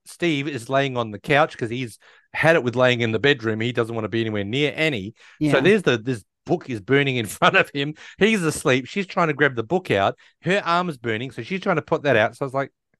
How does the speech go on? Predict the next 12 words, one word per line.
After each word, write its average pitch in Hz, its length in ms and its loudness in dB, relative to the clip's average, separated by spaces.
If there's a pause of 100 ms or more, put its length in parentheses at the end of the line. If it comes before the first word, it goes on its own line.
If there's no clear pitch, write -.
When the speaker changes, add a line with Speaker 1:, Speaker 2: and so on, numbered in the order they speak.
(140)
Speaker 1:
"Oh, 127 80 -14
it 113 100 -12
just 92 200 -18
doesn't 85 280 -14
go 87 180 -14
anywhere." 85 320 -6
Speaker 2:
Yeah, 131 160 0
I 123 80 0
don't 120 140 -6
know. 120 160 -6 (360)
Speaker 1:
It 101 120 -8
doesn't. - 380 -14